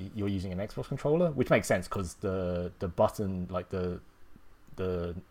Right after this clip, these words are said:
alphabet, num-, you know, letters on the buttons are the same as the Xbox. Um, and I guess just for, like, P C, obviously, I guess that's obviously a more widely, um, a more commonly used controller on P C than the PlayStation one, so it kinda makes sense. Um,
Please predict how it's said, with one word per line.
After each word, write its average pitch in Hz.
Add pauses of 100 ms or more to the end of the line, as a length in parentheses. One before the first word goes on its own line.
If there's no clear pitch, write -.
(400)
alphabet, 95
num-, 104
you 92
know, 80 (100)
letters 98
on 90
the 90
buttons 92
are 90
the 92
same 82
as -
the 104
Xbox. - (720)
Um, 92 (580)
and 92
I 92
guess 98
just 104
for, 107
like, 104
P 120
C, 117
obviously, 117
I 107
guess 95
that's 92
obviously 95
a -
more 90
widely, 92 (280)
um, 90
a 90
more 92
commonly 92
used 92
controller 101
on 98
P 107
C 107
than 98
the 98
PlayStation 107
one, 123
so 147
it 139
kinda 110
makes 92
sense. - (720)
Um, 98